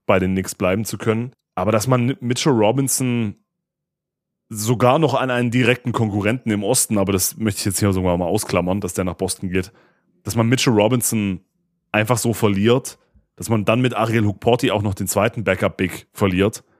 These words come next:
und dass man die beiden quasi zusammen ersetzt durch Andre Drummond, halte ich für sehr schwierig. Ich denke, die Knicks sind Stand jetzt schlechter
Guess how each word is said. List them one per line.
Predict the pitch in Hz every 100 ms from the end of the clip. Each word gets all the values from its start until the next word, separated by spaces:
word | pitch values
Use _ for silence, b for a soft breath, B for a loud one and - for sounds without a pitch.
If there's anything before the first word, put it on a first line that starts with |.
| _ _ _ _ _
und | 92
dass | -
man | 113 104
die | 117
beiden | 107 104 131 131
quasi | 107 113 110 101 104 98 _ _ _ _ _
zusammen | - 123 104 113 123 117
ersetzt | 107 101 107 - - - -
durch | 107 -
Andre | 101 107
Drummond, | 92 98 104 107 - - _ -
halte | 110 110
ich | 110 -
für | 123 117 107 101 92 90 _ _ _ _ _ _ _ _ _ -
sehr | 98 113
schwierig. | - 110 131 147 156 -
Ich | -
denke, | 110 110
die | 104 104
Knicks | 98 113 - - - _ -
sind | 85 104 113 135 - - _ _ _ -
Stand | - 104 92
jetzt | 98 101 - - - _ _ _ _ _
schlechter | - - 101 98 123 160